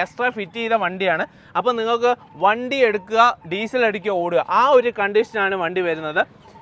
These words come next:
അപ്പം ഇനി ഡോറിൻ്റെ ഓരോ ഭാഗത്തേക്കും വരാം. അതായത് ഓരോ പഞ്ചിങ്ങും കാര്യങ്ങൾ, അതായത് കമ്പനി പഞ്ചിങ് ആണ്. എന്ന് വെച്ചാൽ, ഏഹ്, കമ്പനി എങ്ങനെയാണോ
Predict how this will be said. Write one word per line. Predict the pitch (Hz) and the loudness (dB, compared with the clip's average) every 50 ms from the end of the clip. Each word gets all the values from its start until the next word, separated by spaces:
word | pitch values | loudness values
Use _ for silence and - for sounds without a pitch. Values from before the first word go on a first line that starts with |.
| - - - - - 202 | -20 -20 -14 -8 -4 -2
അപ്പം | 220 254 254 - - 233 | -2 -2 -2 -4 -6 -8
ഇനി | 247 277 277 220 240 | -6 -4 -2 2 4
ഡോറിൻ്റെ | 233 240 254 262 269 262 240 226 226 | 4 4 4 4 4 4 4 6 8
ഓരോ | 240 254 262 262 254 240 202 | 8 8 8 8 8 8 8
ഭാഗത്തേക്കും | 202 208 220 220 196 240 240 247 220 247 233 208 185 | 8 8 6 4 2 2 0 0 0 -2 0 2 2
വരാം. | 165 151 113 - - - 165 | 2 2 0 -2 -4 -4 0
അതായത് | 214 208 202 190 208 - - 175 190 | 2 2 2 2 -2 -4 -4 -4 -2
ഓരോ | 208 220 233 247 247 226 226 | 0 0 0 0 0 0 0
പഞ്ചിങ്ങും | 202 196 202 190 196 220 220 196 185 | -2 -2 -2 -6 -8 -8 -4 -2 -2
കാര്യങ്ങൾ, | 165 160 160 156 156 170 | -2 0 0 0 0 0
അതായത് | 202 226 226 240 220 - - 226 | 2 0 -2 -4 -4 0 0 0
കമ്പനി | 240 254 262 277 285 294 294 247 - 226 | 0 0 -4 -4 -2 -2 -2 -2 -2 -2
പഞ്ചിങ് | 214 220 202 226 208 208 190 180 | -2 -2 -4 -6 -4 -2 0 0
ആണ്. | 185 233 - - - - - 180 | 0 -2 -6 -8 -20 -12 -6 -2
എന്ന് | 208 226 226 | -2 -2 0
വെച്ചാൽ, | 196 233 233 226 233 247 - - - _ - _ - 156 | 0 -2 -2 -2 -2 -4 -6 -12 -20 _ -18 _ -2 0
ഏഹ്, | 175 190 196 196 - - - 151 - 208 | 2 2 2 0 -2 -6 -12 -6 -2 0
കമ്പനി | 208 220 240 254 254 285 277 294 285 - - - 185 | 0 0 0 -4 -6 -4 -4 -6 -8 -8 -6 -6 -6
എങ്ങനെയാണോ | 196 226 254 254 262 247 233 233 247 | -4 -4 -4 -2 0 0 0 0 0